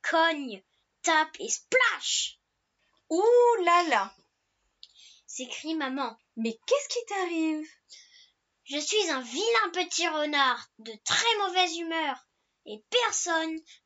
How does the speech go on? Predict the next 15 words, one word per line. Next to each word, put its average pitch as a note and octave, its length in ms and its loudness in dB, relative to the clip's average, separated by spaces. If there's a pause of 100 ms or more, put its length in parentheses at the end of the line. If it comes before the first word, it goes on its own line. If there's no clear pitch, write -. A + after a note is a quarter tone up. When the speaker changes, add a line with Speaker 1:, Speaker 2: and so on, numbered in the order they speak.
Speaker 1:
personne E4+ 680 -2
ne C#4+ 160 -6
m'aime. A#3+ 500 -8 (1160)
Speaker 2:
Oh ! C#4 420 -2 (120)
Speaker 1:
dit A#3 180 -16
maman. A#3+ 400 -10 (480)
Speaker 2:
Vilain C4+ 440 -6
ou A#3+ 140 -6
non, A3 240 -8 (540)
je A#3 180 -4
t'aimerai C#4+ 400 -4
toujours, B3 580 -8
quoi B3+ 140 -12
qu'il A#3 220 -8
arrive. A3 340 -8